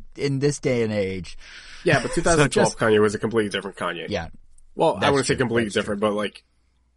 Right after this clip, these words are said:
Speaker 1: He was a little more
Speaker 2: he was,
Speaker 1: restrained.
Speaker 2: he was, yeah, exactly.
Speaker 1: Believe it or not.
Speaker 2: Thank
Speaker 1: I
Speaker 2: you,
Speaker 1: didn't think that'd be a
Speaker 2: person
Speaker 1: sentence
Speaker 2: that
Speaker 1: I could ever
Speaker 2: booked
Speaker 1: say. Kanye.
Speaker 2: Kanye West and the Dropkick Murphys for the same,
Speaker 1: <laughs>
Speaker 2: for the same event.
Speaker 1: Seriously.
Speaker 2: I can't,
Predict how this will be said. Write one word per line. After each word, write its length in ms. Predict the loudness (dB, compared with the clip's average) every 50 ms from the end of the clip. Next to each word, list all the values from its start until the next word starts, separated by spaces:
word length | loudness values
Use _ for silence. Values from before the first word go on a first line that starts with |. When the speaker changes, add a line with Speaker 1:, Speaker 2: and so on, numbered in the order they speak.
| _ _ _ _ _ _ _ _
Speaker 1:
He 320 | -12 -8 -6 -6 -6 -6 -8 -12 -14 -14 -8
was 200 | -6 -6 -6 -2
a 60 | 0
little 180 | 0 0 0 0
more 160 | -2 -4 0
Speaker 2:
he 60 | 0 0
was, 120 | 0 0
Speaker 1:
restrained. 220 | -4 -8 -10 -10 -8
Speaker 2:
he 60 | -6 -8
was, 80 | -8 -4 -2
yeah, 160 | -2 -2 -2 -4
exactly. 260 | -8 -8 -4 -2 0 0
Speaker 1:
Believe 160 | 0 0 -2
it 80 | -4
or 80 | -4 -6
not. 200 | -8 -8 -12 -14 -20 _ _ _ _ _ _ _ _
Speaker 2:
Thank 180 | 0 0 2 2
Speaker 1:
I 40 | 2
Speaker 2:
you, 100 | 2 2
Speaker 1:
didn't 120 | 2 2
think 100 | 2 4 4
that'd 120 | 4 4
be 60 | 4
a 20 | 4
Speaker 2:
person 120 | 4 4
Speaker 1:
sentence 140 | 2 2 0
Speaker 2:
that 60 | -2
Speaker 1:
I 20 | 0
could 100 | 2 2
ever 80 | 2 2
Speaker 2:
booked 100 | 0 -2
Speaker 1:
say. 180 | -2 -2 -4
Kanye. 320 | -6 -6 -6 -4 -4 -4 -2
Speaker 2:
Kanye 320 | 0 2 2 4 4 2
West 360 | 2 2 0 0 -2 -4 -4 -4
and 220 | -4 -2 -2 -2
the 40 | -2
Dropkick 460 | -2 0 0 0 -2 -4 -8 -10 -8
Murphys 540 | -8 -8 -8 -8 -8 -10 -12 -8 -8 -8 -8
for 160 | -6 -6 -8
the 100 | -6 -4
same, 480 | -4 -4 -2 -2 -2 -2 -2 -4 -6 -10 -14 _ _
Speaker 1:
<laughs> 440 | -2 -2 -2 -8 -14 -16 -18 -14 -6
Speaker 2:
for 80 | -6 -2
the 120 | -2 0
same 360 | -2 0 -2 -2 -2 0 0 0
event. 140 | 0 0 0 -2 -2 -6 -8
Speaker 1:
Seriously. 220 | -14 -12 -10 -12 -10 -8 -4
Speaker 2:
I 80 | -4 -4
can't, 640 | -4 -6 -10 -12 -4 -2 0 2 2 2 0 -2